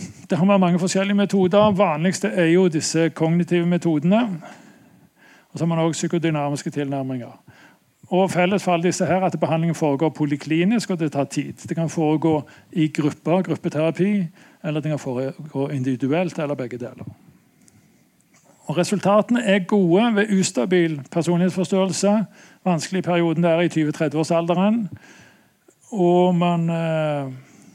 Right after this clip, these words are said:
behandlingen er langvarig, som sagt, eh, poliklinisk behandling.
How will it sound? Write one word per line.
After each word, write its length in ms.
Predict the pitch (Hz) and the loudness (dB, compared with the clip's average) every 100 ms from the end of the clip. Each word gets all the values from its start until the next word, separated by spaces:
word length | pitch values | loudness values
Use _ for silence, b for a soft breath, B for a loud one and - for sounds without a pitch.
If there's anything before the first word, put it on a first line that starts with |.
| B B _ _ _ _ _ - | B B _ _ _ _ _ -6
behandlingen 380 | 165 165 180 180 | -2 0 2 2
er 100 | 170 | 2
langvarig, 580 | 170 165 147 147 170 175 | 2 4 4 4 2 0
som 160 | 170 | -2
sagt, 540 | 147 185 - - - - _ - | 0 0 -2 -10 -18 -18 _ -14
eh, 280 | 160 151 147 139 | -8 -4 -4 -4
poliklinisk 640 | 170 160 147 160 165 - | -2 -2 -2 -2 -2 -2
behandling. 520 | 165 151 160 208 247 | -4 -2 2 2 0